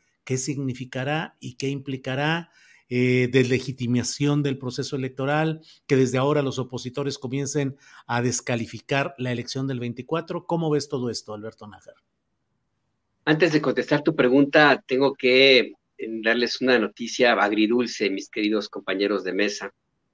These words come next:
Speaker 2: La
Speaker 1: Sí.
Speaker 2: atención de la ge-, de las personas que nos hacen favor de participar en el chat está en Francia y Marruecos,
Speaker 1: Así
Speaker 2: y no en lo
Speaker 1: es.
Speaker 2: que digamos, así es que,
Speaker 1: Así es.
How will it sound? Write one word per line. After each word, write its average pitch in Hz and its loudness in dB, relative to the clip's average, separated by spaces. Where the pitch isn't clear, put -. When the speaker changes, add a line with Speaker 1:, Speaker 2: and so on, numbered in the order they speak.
Speaker 2:
La 120 8
Speaker 1:
Sí. 117 4
Speaker 2:
atención 147 6
de 143 6
la 113 2
ge-, - -6
de 110 -4
las 107 -4
personas 127 0
que 110 -4
nos 101 -4
hacen - -6
favor 104 0
de 123 2
participar - -2
en 117 2
el 107 -2
chat 113 0
está 110 0
en 110 0
Francia 120 2
y 98 -4
Marruecos, 110 4
Speaker 1:
Así 101 -8
Speaker 2:
y - -6
no 107 2
en 113 4
lo 107 4
Speaker 1:
es. - -8
Speaker 2:
que 98 -6
digamos, 113 2
así - -10
es - -8
que, 117 -2
Speaker 1:
Así 156 -4
es. 87 -8